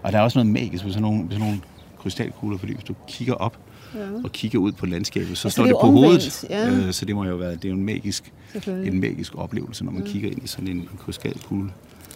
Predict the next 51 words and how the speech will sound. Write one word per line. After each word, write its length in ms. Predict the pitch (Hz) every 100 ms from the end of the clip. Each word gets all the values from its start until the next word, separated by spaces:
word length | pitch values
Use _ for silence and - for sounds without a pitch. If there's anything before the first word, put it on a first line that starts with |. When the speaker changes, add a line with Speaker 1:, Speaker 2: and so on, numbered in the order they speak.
| 156
Speaker 2:
Er 100 | -
der 160 | - 202
også 220 | 214 269
en 120 | 220
lang 300 | 202 233 160
bentting 580 | 220 214 233 - 208 180
der? 60 | 208
Er 100 | 165
det 120 | 226
en 60 | 233
Speaker 1:
Den 160 | 196
er 40 | 190
spændende. 440 | 190 180 - 90
Speaker 2:
fløjte, 240 | 254 233
eller? 180 | 90 87
Speaker 1:
Ja, 180 | 92 95
vi, 320 | 87 92 87 92
ja, 120 | 87
jeg 100 | 87
tror 220 | - -
det. 140 | 92 82 -
Jeg 100 | 95
tror 180 | - -
det. 100 | -
Jeg 320 | 87 - - -
tror 100 | -
det 60 | 92
er 40 |
nok. 300 | 82 78 - - - - - - - - - -
Den 140 | - -
allersidste 420 | - 110 - -
dag, 140 | 101 85
vi 40 |
gravede 220 | 82 85
kanalen, 320 | 90 95 92 82
der 80 |
fandt 180 | 92 92
vi 60 | 85
den 160 | 80
her. 80 | 80 - - - - - - - - -
Og 160 | 113
ja, 160 | 120 123
hvis 140 | 113
man 100 | 113
kigger 240 | - 139 143
på 200 | - 113
den, 120 | 117
altså, 260 | 85 87 98
det 80 |
er 40 | 101
jo, 260 | 92 85